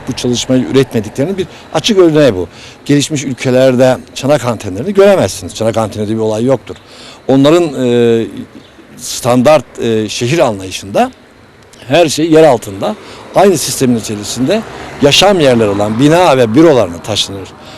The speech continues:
Ama Türkiye'de maalesef Arap kültürünün yoğun olması, Arap kültüründen daha sıyrılmamış bir ülke olmamızdan dolayı sanıyorum ki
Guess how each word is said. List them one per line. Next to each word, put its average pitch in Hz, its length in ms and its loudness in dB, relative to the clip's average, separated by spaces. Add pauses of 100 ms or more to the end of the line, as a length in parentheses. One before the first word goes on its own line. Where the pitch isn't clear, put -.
(120)
Ama 165 160 4
Türkiye'de 135 380 0
maalesef 127 540 0
Arap 160 300 0
kültürünün 143 460 0
yoğun 143 160 6
olması, 104 560 -4
Arap 160 280 2
kültüründen 143 560 0
daha 139 160 2
sıyrılmamış 143 680 -2
bir 123 60 -8
ülke 135 220 -2
olmamızdan 95 540 -6
dolayı 123 260 -6 (540)
sanıyorum 190 640 2
ki 127 240 -8